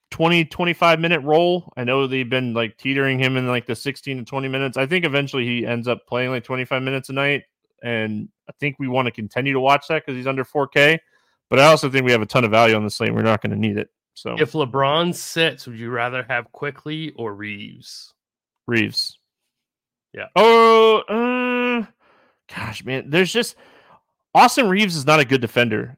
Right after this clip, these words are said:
Speaker 1: and Cam Reddish is not a great defender. So, like, Quickley, I don't know. I probably lean, still lean a little Quickley there, but I
Speaker 2: I,
Speaker 1: mean,
Speaker 2: I would go, I'd go Reaves personally, but
Speaker 1: I think the usage bump for Reaves if LeBron sits, but we don't think LeBron's gonna sit, so.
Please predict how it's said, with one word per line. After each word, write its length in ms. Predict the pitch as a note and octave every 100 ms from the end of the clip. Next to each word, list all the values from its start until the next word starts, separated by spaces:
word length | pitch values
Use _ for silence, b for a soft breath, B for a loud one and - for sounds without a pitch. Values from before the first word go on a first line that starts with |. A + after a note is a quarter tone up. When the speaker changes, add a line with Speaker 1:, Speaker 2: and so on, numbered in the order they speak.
| -
Speaker 1:
and 220 | B2+ A#2+
Cam 260 | - F#3+ E3+
Reddish 320 | D#3+ C#3 B2
is 120 | A2+
not 160 | B2 A#2+
a 40 |
great 240 | A#2 B2+
defender. 540 | A2 A2+ G#2 G2+ G#2+ -
So, 180 | - C3+
like, 400 | C#3 B2 - - _ _
Quickley, 960 | - F3+ G#3+ A3+ A#3 A3+ A3 G#3+ F#3 E3 _
I 120 | D3 D#3
don't 160 | C3+
know. 260 | A#2+ A2+ -
I 260 | D3 D3 -
probably 380 | - F3+ E3
lean, 220 | C3 B2 A2
still 300 | - A#2 G#2+
lean 180 | A2
a 60 | G#2+
little 200 | G#2+ A2
Quickley 380 | - G#2+ A2+ A2+
there, 200 | A2+ A2
but 240 | G#2+ A2+ - B B B G2+ - _
I 100 | D3
Speaker 2:
I, 40 | D3
Speaker 1:
mean, 240 | C#3 B2
Speaker 2:
I 100 | B2
would 180 | C3+ A2
go, 120 | G2+ - A2+
I'd 160 | C#3+ C3
go 140 | G#2+
Reaves 560 | G#2 G#2+ G#2 F#2+ - _
personally, 640 | - G2+ - F2 G#2+ A#2+ A#2+ -
but 200 | - - D#3+
Speaker 1:
I 100 | F#3+
think 160 | A#3+
the 100 | G3+
usage 480 | C#3+ D#3+ - C#3 A#2
bump 300 | C3 B2 -
for 240 | - A#2+
Reaves 560 | A2 A#2+ A#2+ A2+ G#2 -
if 140 | A#2
LeBron 420 | A#2 G#2+ A2 A2 G#2+
sits, 240 | A2 G2
but 160 | B2+ C3
we 120 | F3+
don't 220 | D#3+ A2
think 160 | G#2+ G#2+
LeBron's 360 | G#2 G#2+ G#2
gonna 160 | G#2+ G#2+
sit, 300 | - G#2+ -
so. 380 | A2+ A2+ A#2